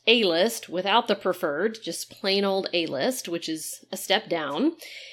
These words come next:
And basically, you get all of the same things I've already listed out, except you don't get free Wi-Fi,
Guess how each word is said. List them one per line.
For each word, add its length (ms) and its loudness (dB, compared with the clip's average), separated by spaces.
And 160 4
basically, 400 6
you 100 2
get 220 4
all 260 4
of 120 4
the 100 4
same 260 2
things 260 2
I've 140 2
already 220 2
listed 340 2
out, 320 2
except 340 -2
you 80 -4
don't 280 0
get 200 2
free 200 -2
Wi-Fi, 760 2